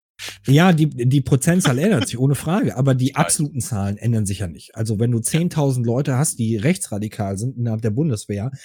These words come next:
Speaker 1: dann sind das nach der allgemeinen Wehrpflicht immer noch zehntausend.
Speaker 2: Nein, das sind
Speaker 1: So,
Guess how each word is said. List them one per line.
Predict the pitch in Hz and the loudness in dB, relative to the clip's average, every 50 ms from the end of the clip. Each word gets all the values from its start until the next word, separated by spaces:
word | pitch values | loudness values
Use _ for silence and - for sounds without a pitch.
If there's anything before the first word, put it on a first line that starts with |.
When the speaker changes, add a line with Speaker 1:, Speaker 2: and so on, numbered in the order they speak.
| - - - _ _ - | -20 -20 -20 _ _ 0
Speaker 1:
dann | 120 120 110 | 0 2 4
sind | 120 139 151 | 4 2 2
das | 151 131 - - | 0 -2 -2 0
nach | 127 123 117 123 147 - | 0 0 0 0 -2 -4
der | - 160 - - | -6 -6 -4 -2
allgemeinen | 120 131 135 131 113 113 107 107 113 104 | -2 -2 -2 -2 -2 -2 0 0 -2 -2
Wehrpflicht | 104 101 135 156 - - 117 135 - - _ - | -2 -4 -4 -6 -6 -4 -4 -4 -6 -6 _ 0
immer | 151 165 131 | 2 2 2
noch | 113 113 98 | 2 -2 -4
zehntausend. | - - - 113 107 101 - 139 127 127 107 85 - _ - - _ _ _ _ _ _ _ _ _ _ _ _ _ _ | -4 -4 -4 -4 -4 -4 -4 -4 -2 -2 -2 -4 -6 _ -20 -20 _ _ _ _ _ _ _ _ _ _ _ _ _ _
Speaker 2:
Nein, | - 101 107 113 107 | -8 -6 -6 -4 -4
das | 101 92 - 95 95 | -6 -8 -8 -8 -4
sind | 110 | 0
Speaker 1:
So, | 117 | 0